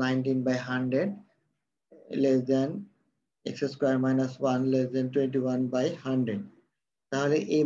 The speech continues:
minus, আহ, নাইনটিন থেকে hundred by, যদি এটি আরো ছোট, টোয়েন্টি ওয়ান হান্ড্রেড থেকে ছোট, সেটি আমরা এই আমাদের প্রমাণের মিল রাখার জন্য, দেখো, এখানে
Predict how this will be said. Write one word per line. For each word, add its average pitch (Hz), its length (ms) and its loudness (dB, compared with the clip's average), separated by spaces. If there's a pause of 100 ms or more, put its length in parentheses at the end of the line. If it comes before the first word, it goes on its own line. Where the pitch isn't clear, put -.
(120)
minus, 143 380 0 (400)
আহ, 135 120 4 (100)
নাইনটিন 143 360 0 (100)
থেকে 139 260 0 (160)
hundred 131 340 0 (140)
by, 131 160 2 (580)
যদি 131 380 4 (200)
এটি 131 140 2 (200)
আরো 131 140 4 (140)
ছোট, 131 200 0 (220)
টোয়েন্টি 131 400 2
ওয়ান 127 160 0 (140)
হান্ড্রেড 131 300 0 (100)
থেকে 135 200 0 (180)
ছোট, 131 180 0 (920)
সেটি 131 240 2 (140)
আমরা 131 200 2 (580)
এই 139 140 4
আমাদের 131 280 4 (100)
প্রমাণের 151 480 0
মিল 143 160 2 (100)
রাখার 131 300 -2
জন্য, 135 140 2 (140)
দেখো, 127 240 -2 (260)
এখানে 127 320 0